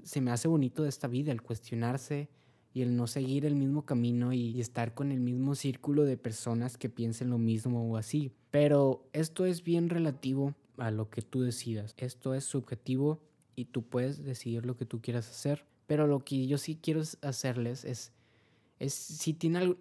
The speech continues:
alguna curiosidad de cuestionarse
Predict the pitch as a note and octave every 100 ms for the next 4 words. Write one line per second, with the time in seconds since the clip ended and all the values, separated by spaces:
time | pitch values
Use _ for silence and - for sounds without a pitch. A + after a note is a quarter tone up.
0 | - C#3+ C3+ C#3+ D3+ - D3 C#3 - -
1 | A2 A2 - _ _ _ _ - B2 A#2+
2 | A2+ A2+ B2+ A2+ - A2+ G#2 G#2 G#2 -
3 | D3+